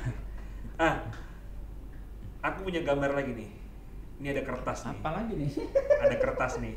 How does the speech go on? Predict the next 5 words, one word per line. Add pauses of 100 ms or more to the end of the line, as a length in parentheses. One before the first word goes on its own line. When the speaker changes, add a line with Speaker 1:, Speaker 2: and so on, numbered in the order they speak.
Speaker 1:
tertuliskan (1300)
Bawaslu
Kota,
Bawaslu
nih.